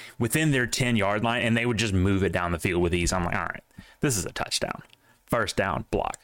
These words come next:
Second down, block. Third down, block. Go for it on fourth, nothing.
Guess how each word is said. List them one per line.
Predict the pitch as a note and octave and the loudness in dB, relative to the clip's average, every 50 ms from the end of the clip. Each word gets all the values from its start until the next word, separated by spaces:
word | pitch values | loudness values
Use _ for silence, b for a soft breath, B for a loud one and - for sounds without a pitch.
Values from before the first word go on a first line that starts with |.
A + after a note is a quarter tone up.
| _ _ _ _ | _ _ _ _
Second | - - C3 G#2+ - F#2 E2+ | -2 -2 -2 -2 -2 -2 -2
down, | - D2 B1 A#2 - _ | -2 -4 -6 -8 -6 _
block. | G#2+ D#2+ G1+ G1+ - - - - | -2 0 0 -2 -4 -8 -14 -12
Third | - - B2 G#2+ F#2+ E2+ | -4 -2 -2 -2 0 -2
down, | - F2 E2+ - | -2 -4 -4 -2
block. | - G#2 F#2 F2 - - _ _ _ | 0 0 0 0 -2 -8 _ _ _
Go | - C#3 C3 | 0 0 0
for | G#2+ - B2 A2+ | 2 2 2 2
it | G#2 | 2
on | G2+ F#2 | 0 0
fourth, | - B2 A#2 A#2 A2 - - _ _ _ _ - | 0 2 2 2 2 -2 -12 _ _ _ _ 4
nothing. | G2 G2 G#2+ G#2+ A2 F#2 - - - - | 4 6 6 6 4 0 -2 -4 -6 -8